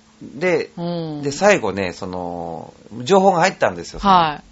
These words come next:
Speaker 1: そしたら、その、ずっと僕をロケ車が
Speaker 2: 追いかけて。
Speaker 1: こう追いかけて、
Speaker 2: うん。
Speaker 1: 映してるんだけど、
Speaker 2: うん。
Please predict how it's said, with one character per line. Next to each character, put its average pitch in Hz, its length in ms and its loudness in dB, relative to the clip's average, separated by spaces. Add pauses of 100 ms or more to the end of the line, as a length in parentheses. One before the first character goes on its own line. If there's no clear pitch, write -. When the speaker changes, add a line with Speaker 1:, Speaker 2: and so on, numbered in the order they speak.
(540)
Speaker 1:
そ 165 80 -4
し - 40 -8
た 170 100 2
ら、 117 320 6 (580)
そ 117 100 -14
の、 98 480 -4
ず 135 140 -2
っ 165 40 -4
と 165 140 0
僕 143 260 -2
を 135 380 0 (760)
ロ 117 160 -4
ケ 131 320 -2
車 101 180 -4
が 85 180 -2 (520)
Speaker 2:
追 196 100 0
い 175 40 -2
か 180 100 -2
け 113 60 0
て。 123 60 0
Speaker 1:
こ 127 60 2
う 151 60 10
追 - 20 6
い - 20 6
か 165 120 2
け 151 120 6
て、 104 280 2
Speaker 2:
う 180 320 -2
ん。 160 40 -8
Speaker 1:
映 175 200 -4
し - 60 -8
て 131 120 2
る 95 80 -6
ん 92 60 -10
だ 95 100 -10
け - 100 -10
ど、 107 160 0
Speaker 2:
う - 40 0
ん。 170 380 -4